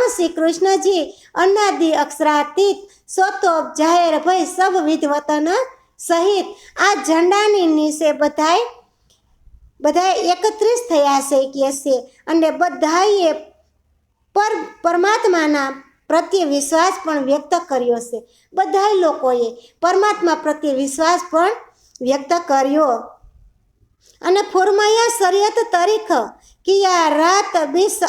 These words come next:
અમલ ના પહોંચે બક્કા દિન કો જીન હકીકત અરસ અસલ. કે રસૂલ મુહમ્મદે સ્પષ્ટ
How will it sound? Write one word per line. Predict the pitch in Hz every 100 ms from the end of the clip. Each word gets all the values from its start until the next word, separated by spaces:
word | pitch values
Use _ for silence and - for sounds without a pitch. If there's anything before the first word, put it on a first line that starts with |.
| -
અમલ | 302 311 339 277 240 - _ -
ના | 254 311 370 339
પહોંચે | 302 285 294 294 277
બક્કા | 262 330 330 320 277
દિન | 269 330 403 403
કો | 415 359 - - _
જીન | 240 330 349
હકીકત | 285 320 415 320 330 302 -
અરસ | 294 339 381 - -
અસલ. | 285 - 262 208 - _ _ _ _ - _
કે | 392 370
રસૂલ | 320 349 415 480 480
મુહમ્મદે | 403 370 359 330 339
સ્પષ્ટ | 339 330 359 359